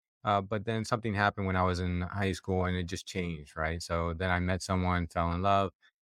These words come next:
And what that led to was, uh, by the time I was twenty-four, I actually had four children.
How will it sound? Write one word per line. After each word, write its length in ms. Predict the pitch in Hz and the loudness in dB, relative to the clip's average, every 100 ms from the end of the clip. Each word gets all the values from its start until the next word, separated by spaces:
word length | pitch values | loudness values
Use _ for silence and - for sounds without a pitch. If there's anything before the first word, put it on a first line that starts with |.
| - | -2
And 240 | 113 110 - _ _ _ _ - | 0 0 -4 _ _ _ _ -4
what 220 | 123 156 | 2 4
that 220 | 151 143 | 6 4
led 260 | 113 123 135 | 4 2 2
to 260 | - 120 107 | 0 2 2
was, 880 | 98 101 101 101 101 95 90 - - | 4 4 4 4 2 -2 -6 -14 -12
uh, 380 | 98 92 92 90 | -6 -2 -2 -2
by 260 | 90 104 104 | 0 4 4
the 100 | 95 | 2
time 340 | - 127 127 | 2 4 4
I 20 | |
was 160 | 113 - | 2 0
twenty-four, 920 | - 117 107 98 - - 208 80 123 - _ _ _ _ _ | -4 -4 -4 -6 -2 2 4 2 0 -8 _ _ _ _ _
I 120 | 117 | 6
actually 400 | 135 135 123 123 | 8 4 2 -2
had 440 | 104 123 127 113 95 | 2 4 6 4 2
four 300 | - 131 110 | 0 2 2
children. 520 | - 151 113 - - | 2 2 2 -2 -12